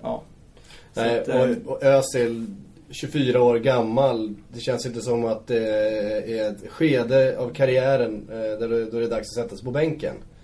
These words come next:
Speaker 1: Nej, han är ju
Speaker 2: Vilket,
Speaker 1: alldeles för bra för att
Speaker 2: vilket,
Speaker 1: sitta på
Speaker 2: vilken klubb
Speaker 1: bänken.
Speaker 2: det än är.
Speaker 1: Han är ju alldeles för bra för att sitta på bänken oavsett vilken klubb det är. Det, alltså, han är ju,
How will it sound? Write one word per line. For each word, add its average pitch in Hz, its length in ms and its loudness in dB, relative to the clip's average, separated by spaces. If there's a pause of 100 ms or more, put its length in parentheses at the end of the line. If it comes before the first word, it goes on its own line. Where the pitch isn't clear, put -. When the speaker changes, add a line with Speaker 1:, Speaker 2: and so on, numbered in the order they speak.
(380)
Speaker 1:
Nej, 117 120 -18
han - 180 -8
är 135 40 0
ju 147 40 6
Speaker 2:
Vilket, - 100 2
Speaker 1:
alldeles 156 220 4
för 156 160 6
bra 147 180 2
för 170 80 6
att 156 60 -2
Speaker 2:
vilket, 139 220 2
Speaker 1:
sitta 139 120 2
på 143 60 4
Speaker 2:
vilken 131 280 4
klubb 135 140 4
Speaker 1:
bänken. 131 200 4
Speaker 2:
det 123 60 2
än 127 80 2
är. 123 280 2
Speaker 1:
Han 139 160 4
är 139 40 4
ju 135 60 4
alldeles 131 260 2
för 131 60 -4
bra 139 260 4
för 135 60 -4
att 120 60 -4
sitta 120 220 -6
på 120 80 -6
bänken 117 380 -2
oavsett 117 340 -2
vilken 117 200 -6
klubb 117 300 -2
det 120 120 -2
är. 113 320 -4 (100)
Det, 135 140 -6
alltså, 127 220 -2
han 120 280 -2
är 123 60 0
ju, 120 280 0